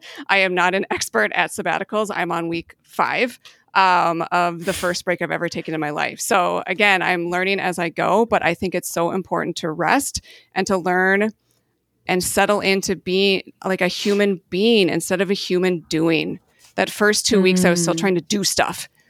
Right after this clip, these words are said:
Speaker 1: And now I'm like, all I need to do is put on clothes and put food in my body today. Can it, it, it's, that sounds easy, but it was, like, hard. <laughs>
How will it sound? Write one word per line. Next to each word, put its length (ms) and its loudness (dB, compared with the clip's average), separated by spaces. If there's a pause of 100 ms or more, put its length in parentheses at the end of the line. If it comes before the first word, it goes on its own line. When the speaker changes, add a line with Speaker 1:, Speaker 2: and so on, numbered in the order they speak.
(220)
Speaker 1:
And 120 0
now 100 4
I'm 80 2
like, 260 2
all 160 2
I 80 4
need 120 2
to 100 4
do 140 0
is 100 -2
put 160 -4
on 100 0
clothes 460 -2 (320)
and 100 -2
put 120 -6
food 140 -2
in 60 0
my 100 2
body 240 -4
today. 340 -16 (380)
Can 300 -8 (200)
it, 140 -6 (100)
it, 200 -2
it's, 180 -6
that 200 2
sounds 280 2 (100)
easy, 360 2
but 140 0
it 80 0
was, 140 -2
like, 280 -2
hard. 460 -4 (300)
<laughs> 100 4